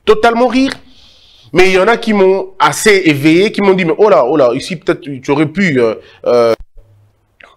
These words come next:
clarifier les propos. » Parce que parfois, quand on parle, on a l'impression que les gens comprennent ce que l'on dit. Donc, on peut le dire à demi-mot,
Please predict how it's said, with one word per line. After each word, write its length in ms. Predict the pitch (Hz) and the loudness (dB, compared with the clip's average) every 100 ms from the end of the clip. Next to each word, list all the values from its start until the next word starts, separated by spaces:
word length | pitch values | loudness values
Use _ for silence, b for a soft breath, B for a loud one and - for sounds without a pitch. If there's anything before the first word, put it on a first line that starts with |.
| b b b - | b b b -2
clarifier 460 | 165 160 139 190 | 0 0 -2 0
les 80 | 165 | 0
propos. » 320 | - 131 131 | -2 -6 -8
Parce 160 | - 143 | -6 -4
que 60 | - | -4
parfois, 280 | 147 196 | -4 -4
quand 180 | 185 160 | -6 -6
on 100 | 120 | -6
parle, 280 | - 175 185 B B | 0 0 0 B B
on 100 | 131 | 0
a 60 | 160 | 0
l'impression 400 | 139 127 135 151 | 0 -4 -10 -6
que 80 | 135 | -4
les 80 | |
gens 120 | 143 139 | -2 -4
comprennent 380 | 127 131 151 | -6 -2 -2
ce 80 | 147 | -2
que 140 | 127 120 | -6 -4
l'on 160 | 117 | -6
dit. 180 | 117 117 | -8 -4
Donc, 180 | 143 139 | -4 -2
on 60 | |
peut 140 | 139 170 | -2 -2
le 80 | 139 | -2
dire 180 | 151 | 0
à 60 | 131 | 0
demi-mot, 540 | 123 139 156 165 175 | -2 -2 -2 -2 -4